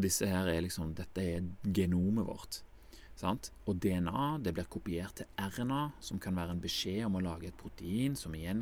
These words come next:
kan utføre en handling eller aktivere andre deler av D N A til å lage andre R N A-sekvenser, som kan være oppskriften på enda et protein, som et signal til andre celler, som da setter i gang med sin greie frem til R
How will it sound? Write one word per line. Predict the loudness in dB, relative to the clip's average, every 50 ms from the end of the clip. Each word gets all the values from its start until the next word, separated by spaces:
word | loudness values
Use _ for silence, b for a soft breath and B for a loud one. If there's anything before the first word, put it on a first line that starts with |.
| -2 -2
kan | -2 -2
utføre | -2 -2 -4 -6 -6 -6 -4
en | -4 -2
handling | 0 2 2 2 2 2 2 2 2
eller | 2 0 -2 -4
aktivere | -10 -10 -6 -4 -4 -4 -4 -4 -2
andre | 0 2 2 2 2 2 0
deler | 2 2 2 2 2 2
av | 2 2
D | 2 2
N | 2 2
A | 2 2 0 0 -2
til | -2 -2 -2
å | 0 -2
lage | -2 -4 -2 0 2
andre | 4 4 4 2 0 -2 -2 -2
R | 0 0 0 0 0 0
N | 2 2
A-sekvenser, | 0 0 -2 -4 -2 -2 0 0 2 2 0 0 0
som | -2 -4 -4
kan | -2 -2 -2
være | -2 -2 -2
oppskriften | -4 -8 -6 -6 -6 -4 -6 -6
på | -6 -6 -4
enda | -2 -2 0 0 0 -2 -2 -4
et | -4 -4
protein, | -8 -8 -2 0 0 0 0 0 -4 -6
som | -4 -4 -2
et | -2
signal | -2 -2 -2 0 0 0 0 -2 -2 -4
til | -8 -4 0
andre | 2 2 2 2 0 -2 -2 0
celler, | 2 2 4 2 2 0 -2 B B B B B B B B B
som | B 0 2 4 6
da | 6 6 6
setter | 4 0 0 0 0
i | 2 2
gang | 2 0 0
med | 2
sin | 0 0 2 2 2 4 4 4 4 4
greie | 2 0 0 0 -2 -4
frem | -4 -4 -2 -2 -2 -2 -2
til | -4 -6 -4
R | -2 -2 -2